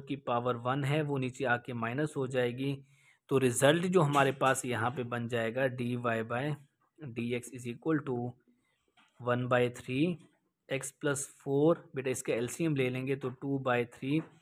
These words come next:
तो ये हमारे पास इसका फाइनल आंसर है। तो देख लें शॉर्ट क्वेश्चन अगर आ जाता है स्टूडेंट्स, तो मैं अक्सर स्टूडेंट से ये कहता हूँ बेटा जब भी आपके पास इस तरह का शॉर्ट क्वेश्चन आ जाए जो by definition वाला है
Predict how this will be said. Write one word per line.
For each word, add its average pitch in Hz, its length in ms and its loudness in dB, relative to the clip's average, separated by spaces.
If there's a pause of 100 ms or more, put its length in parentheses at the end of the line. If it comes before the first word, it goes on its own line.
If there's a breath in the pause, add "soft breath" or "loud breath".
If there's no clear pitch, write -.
(420 soft breath)
तो 131 40 -8
ये 135 220 2
हमारे 120 320 0
पास 120 300 -6
इसका 127 280 -8
फाइनल 120 440 -4 (120)
आंसर 107 400 -6
है। 107 380 -6 (640 soft breath)
तो 139 80 -4
देख 165 200 2
लें 196 120 0
शॉर्ट 165 320 4
क्वेश्चन 165 320 -2
अगर 160 200 4
आ 139 120 8
जाता 139 280 2
है 143 60 2
स्टूडेंट्स, 147 360 -4
तो 160 80 -2
मैं 139 120 -2
अक्सर 165 240 -2
स्टूडेंट 160 300 -2
से 156 100 2
ये 147 140 4
कहता 139 240 -4
हूँ 139 60 -4
बेटा 139 180 0
जब 139 240 -2
भी 151 140 6
आपके 131 300 4
पास 131 380 0
इस 143 180 -6
तरह 160 180 8
का 151 120 0
शॉर्ट 135 300 0
क्वेश्चन 127 340 -8
आ 123 100 -2
जाए 135 180 -4
जो 135 120 -4
by 127 240 0
definition 123 520 -6
वाला 127 220 0
है 127 220 0